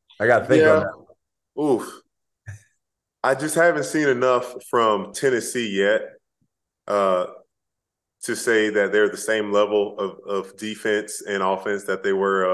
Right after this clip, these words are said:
Speaker 2: uh, last year. I think not having Kennedy Chandler, Kennedy Chandler helped Zakai Ziegler, uh,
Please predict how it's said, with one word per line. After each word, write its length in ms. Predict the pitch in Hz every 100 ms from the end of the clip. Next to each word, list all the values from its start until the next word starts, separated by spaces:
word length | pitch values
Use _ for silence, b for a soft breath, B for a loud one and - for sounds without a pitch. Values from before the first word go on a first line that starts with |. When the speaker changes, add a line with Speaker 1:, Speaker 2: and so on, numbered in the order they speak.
| 92
Speaker 2:
uh, 40 | 92
last 380 | 98 101 -
year. 220 | 107 101 95
I 60 | -
think 160 | 95
not 160 | 92 98
having 240 | 101 90
Kennedy 340 | 92 - 98 92
Chandler, 600 | - 101 98 98 98 95 _ _ _ _ _ _ -
Kennedy 260 | 165 151
Chandler 640 | 120 127 120 120 110 101 -
helped 400 | 107 107 104 - -
Zakai 460 | 98 98 107 101 92
Ziegler, 640 | 98 101 110 113 113 - _ _ _ _ _ _
uh, 380 | 104 95 90 87